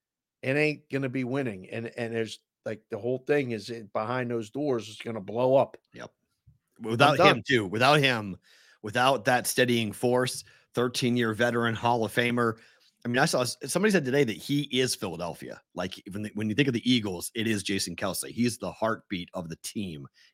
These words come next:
Speaker 2: in the city.
Speaker 1: Right.
Speaker 2: <laughs> That's gonna be a hard guy to replace.
Speaker 1: No
Speaker 2: Uh, you,
Speaker 1: doubt.
Speaker 2: you don't just replace that guy.
Speaker 1: No.
Speaker 2: <laughs> You're just like, "What? Okay, that's it." It's gonna be tough. Uh, you mentioned it quickly, though. Tampa, Detroit, six and a half.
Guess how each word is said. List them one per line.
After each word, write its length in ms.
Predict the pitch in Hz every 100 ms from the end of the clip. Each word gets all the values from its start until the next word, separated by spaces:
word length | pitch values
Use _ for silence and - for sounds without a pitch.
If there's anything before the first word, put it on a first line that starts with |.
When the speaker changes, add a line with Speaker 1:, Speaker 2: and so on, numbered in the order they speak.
| -
Speaker 2:
in 160 | 110
the 100 | 92
city. 460 | 78 - 185 147 - _ -
Speaker 1:
Right. 280 | 120 120 110 _ _ _ _ _ _ _ -
Speaker 2:
<laughs> 640 | 123 95 _ _ _ _
That's 180 | - 80
gonna 140 | 147 131
be 120 | 107
a 60 |
hard 200 | 82 95
guy 120 | 87 85
to 120 | -
replace. 720 | - - 101 - - - - _ _
Speaker 1:
No 140 | - 127
Speaker 2:
Uh, 20 |
you, 60 | 131
Speaker 1:
doubt. 460 | 151 208 269 - 131
Speaker 2:
you 100 | 131
don't 160 | 175
just 160 | - 104
replace 460 | 92 - 104 117
that 260 | - 71 -
guy. 100 | -
Speaker 1:
No. 480 | 220 254 330 370 -
Speaker 2:
<laughs> 60 | -
You're 80 | -
just 140 | 147
like, 140 | 98 82
"What? 300 | - 370 -
Okay, 180 | - 120
that's 180 | 139 139
it." 180 | 98 - _ - - _ _ _ _ _
It's 80 | -
gonna 100 | 92
be 60 |
tough. 420 | 80 - 67 - -
Uh, 140 | - 95
you 120 | 98
mentioned 320 | 104 123 110
it 100 | 98
quickly, 300 | - 117 95
though. 240 | 82 78 - _ _ -
Tampa, 440 | 139 135 131 127 - _ _ -
Detroit, 440 | 110 - 143 -
six 160 | 185 190
and 80 |
a 20 | 147
half. 260 | 104 -